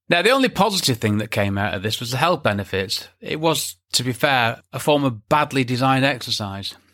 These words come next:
So do you really need all your gear in one bag? Well, do you?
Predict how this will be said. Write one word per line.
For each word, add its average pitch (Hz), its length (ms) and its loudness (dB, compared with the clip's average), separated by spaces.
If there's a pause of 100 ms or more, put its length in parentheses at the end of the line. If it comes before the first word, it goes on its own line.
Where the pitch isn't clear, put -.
(260)
So 165 240 0
do 170 100 -2
you 175 140 2
really 190 320 4
need 123 400 2
all 139 180 4
your 135 120 4
gear 127 260 2
in 123 260 -4
one 120 240 -2
bag? 104 300 0 (240)
Well, 165 160 2
do 226 240 2
you? 117 300 2